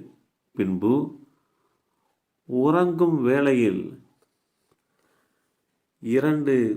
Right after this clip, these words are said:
வாழைப்பழம் வரை இன்றைய கலப்பட வியாபார உலகம் தெளிவாக கால்களை பதித்துவிட்டது. இன்றைக்கு மருத்துவமனைக்கு வருகின்ற பலர்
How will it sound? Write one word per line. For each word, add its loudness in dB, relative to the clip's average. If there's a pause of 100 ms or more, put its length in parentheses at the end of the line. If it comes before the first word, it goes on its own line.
(220)
வாழைப்பழம் -2 (240)
வரை 2 (1500)
இன்றைய -2 (1040)
கலப்பட -2 (420)
வியாபார -2
உலகம் -2 (680)
தெளிவாக -2 (680)
கால்களை -2
பதித்துவிட்டது. -4 (2250)
இன்றைக்கு -2
மருத்துவமனைக்கு 0
வருகின்ற 0
பலர் 0